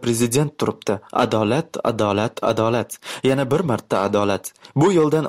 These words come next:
ortga qaytmaymiz. Sizlar adolat tarafdori bo'lsangiz,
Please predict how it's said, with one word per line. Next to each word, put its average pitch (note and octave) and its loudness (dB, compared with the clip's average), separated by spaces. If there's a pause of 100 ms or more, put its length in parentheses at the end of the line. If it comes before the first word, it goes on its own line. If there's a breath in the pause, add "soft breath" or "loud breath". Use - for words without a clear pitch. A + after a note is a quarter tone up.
ortga A2 -4
qaytmaymiz. G#2 -2 (300)
Sizlar A2+ 2 (140)
adolat A2+ 2
tarafdori A2 0
bo'lsangiz, F3 2